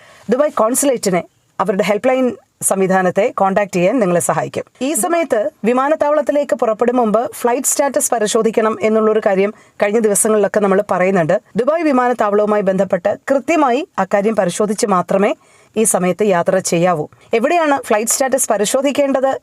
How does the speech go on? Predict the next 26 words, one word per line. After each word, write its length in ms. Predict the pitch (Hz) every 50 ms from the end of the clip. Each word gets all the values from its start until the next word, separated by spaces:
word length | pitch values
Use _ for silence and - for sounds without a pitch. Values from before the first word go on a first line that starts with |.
| _ _
എന്നുള്ളൊരു 380 | 233 240 254 269 262 269 262 262
സംശയം 480 | 247 - 240 226 220 - - 247 233 233
ഇനിയും 260 | 214 226 240 247 233
ബാക്കിയുണ്ടെങ്കിൽ 720 | 214 196 196 - - 254 240 202 180 175 170 165 254 359 - _ -
ദുബായ് 280 | 202 269 294 320 330 339
വിമാനത്താവളത്തിന്റെ 960 | 285 262 233 240 247 262 262 240 233 214 202 208 190 - 202 190 196 226 - -
ഒഫീഷ്യൽ 580 | - 226 226 - 311 262 - 302 294 294 285 - _ _ -
വെബ്സൈറ്റിൽ 640 | 170 214 220 214 - - - 285 294 247 277 294 269
പോവുക. 460 | 208 208 185 175 175 160 196 277 - _ _ _ _ _ - - _ -
കൃത്യമായ 760 | 285 302 262 - _ - 370 311 285 240 214 196 202 233 269 - _ -
ഫ്ലൈറ്റ് 340 | - - 214 208 233 247 -
സ്റ്റാറ്റസ് 500 | - - 233 202 190 180 226 240 - 208
അവർ 140 | 185 180 185
അപ്ഡേറ്റ് 320 | 170 160 165 190 185 -
ചെയ്യുന്നുണ്ട്. 440 | - 175 160 165 170 165 127 120 - _ - -
മാത്രമല്ല, 500 | 240 262 254 311 320 320 302 302 294 -
ദുബായ് 340 | 226 226 240 247 285 302 311
വിമാനത്താവളവുമായി 800 | 269 262 254 269 285 294 285 285 262 247 254 247 233 240 233
ബന്ധപ്പെട്ട് 640 | 220 196 202 190 190 214 214 - 185 - - 220 - - -
സോഷ്യൽ 420 | - - - 220 240 - - 277 247
മീഡിയകളിലൂടെ 800 | 233 214 220 214 247 247 233 220 202 196 185 185 180 214 285 - _ -
അവർ 140 | 262 302 302
കൃത്യമായിട്ട് 680 | - 262 240 - 277 262 247 214 202 185 - 233 - - _ _ - - - - - -
ഫ്ലൈറ്റ് 260 | - 220 214 240 226
സ്റ്റാറ്റസ് 460 | - - - 220 190 185 226 202 - 190
അടക്കം 320 | 180 185 - 220 247